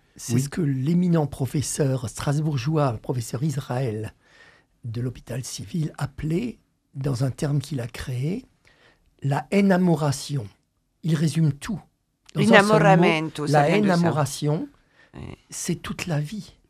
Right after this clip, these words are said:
Speaker 1: C'est la haine, l'amour, l'adora-, l'adoration, la dépendance
Speaker 3: Oh, c'est
Speaker 1: et la découverte de la liberté.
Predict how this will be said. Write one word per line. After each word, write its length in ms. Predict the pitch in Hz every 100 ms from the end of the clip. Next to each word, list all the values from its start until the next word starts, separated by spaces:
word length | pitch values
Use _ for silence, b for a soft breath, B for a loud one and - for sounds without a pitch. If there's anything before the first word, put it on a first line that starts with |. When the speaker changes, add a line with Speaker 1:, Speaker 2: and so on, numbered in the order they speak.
| _ _ _
Speaker 1:
C'est 180 | - 113
la 240 | 107 104
haine, 280 | 113 185 170
l'amour, 420 | 131 123 156 180 151
l'adora-, 420 | 131 120 110 -
l'adoration, 880 | 147 127 117 - 104 - - 151 190
la 120 | 143
dépendance 920 | 117 - - 135 139 143 165 170 - 131
Speaker 3:
Oh, 40 | - B B B B 147
c'est 60 |
Speaker 1:
et 200 | 156 - -
la 380 | 143 135 143 143 _ _ _ _ _ -
découverte 480 | 113 - 139 117 -
de 60 |
la 100 | -
liberté. 480 | 98 - - - _